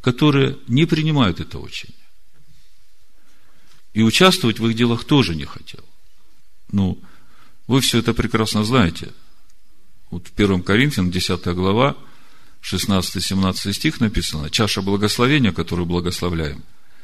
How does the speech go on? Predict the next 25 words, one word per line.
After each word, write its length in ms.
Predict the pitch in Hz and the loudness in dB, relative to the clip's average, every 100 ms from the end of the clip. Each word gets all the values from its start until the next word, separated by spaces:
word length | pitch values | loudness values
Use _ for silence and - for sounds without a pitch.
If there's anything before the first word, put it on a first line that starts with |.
| - - | -12 0
не 140 | 110 117 | 4 6
есть 240 | 185 - | 6 2
ли 80 | 104 | 0
приобщение 580 | 101 101 - 104 95 87 | 2 2 2 2 2 2
крови 460 | 98 107 92 - - | 2 4 4 0 -6
Машеха? 600 | 80 78 - 64 - - - - - - - - | -6 -4 -4 -6 -10 -12 -14 -14 -14 -14 -14 -6
Хлеб, 340 | - 151 143 | 4 4 4
который 360 | 98 87 92 90 | 0 0 2 4
преломляем, 640 | - 104 110 117 110 92 | 6 6 8 10 8 8
не 120 | 98 | 6
есть 240 | 127 165 - | 4 2 0
ли 60 | |
приобщение 640 | 104 104 104 - 135 127 107 | 2 4 4 2 2 2 2
тела 440 | - 117 82 - - - | 2 2 2 -4 -12 -14
Машеха? 600 | - 71 - - - - - - - - - - - - | -8 -6 -6 -8 -12 -14 -14 -14 -14 -14 -14 -14 -6 2
Один 360 | 113 151 185 | 4 6 4
хлеб, 380 | - 107 107 107 | 4 6 6 4
и 60 | 107 | 6
мы 140 | 131 | 6
многие 340 | 143 151 120 117 | 6 4 4 4
одно 200 | 120 117 | 4 4
тело, 380 | 95 82 76 - - - - - | 2 -2 -4 -8 -12 -12 -12 -4
ибо 240 | 110 107 110 | 2 6 6
все 240 | - 175 | 4 2
причащаемся 840 | - 104 - - 139 131 117 107 | 2 -2 -2 0 2 2 0 -4